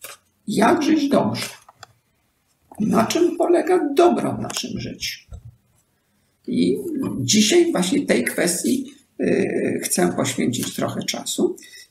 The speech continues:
Y, i tą kwestią właśnie,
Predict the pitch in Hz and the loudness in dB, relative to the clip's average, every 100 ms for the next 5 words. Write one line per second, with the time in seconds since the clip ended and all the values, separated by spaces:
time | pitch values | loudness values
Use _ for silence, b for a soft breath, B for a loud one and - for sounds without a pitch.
0 | - 165 165 - - - - - 208 277 | -2 2 2 0 -2 -4 -6 2 4 6
1 | 359 311 - - - - - - - - | 4 2 -2 -4 -10 -10 -2 0 0 -6
2 | - - - - - - - | -6 -6 -6 -8 -10 -10 -12